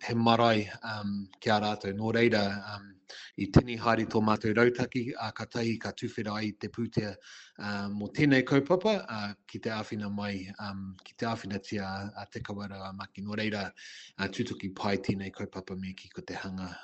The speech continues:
um, mai o tēnei whare hau mō tēnei marae mō rātou.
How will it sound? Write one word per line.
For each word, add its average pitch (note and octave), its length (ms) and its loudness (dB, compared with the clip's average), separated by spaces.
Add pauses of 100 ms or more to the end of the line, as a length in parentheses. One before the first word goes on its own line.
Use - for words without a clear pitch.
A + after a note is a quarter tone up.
(160)
um, F2+ 260 -8 (160)
mai G2 280 -4
o F2+ 120 -10
tēnei F#2 460 -8
whare F#2 260 -6
hau F#2+ 180 -8 (460)
mō F2+ 160 -6
tēnei F#2 300 -4
marae F#2 260 -6
mō F2 300 -8
rātou. E2+ 340 -16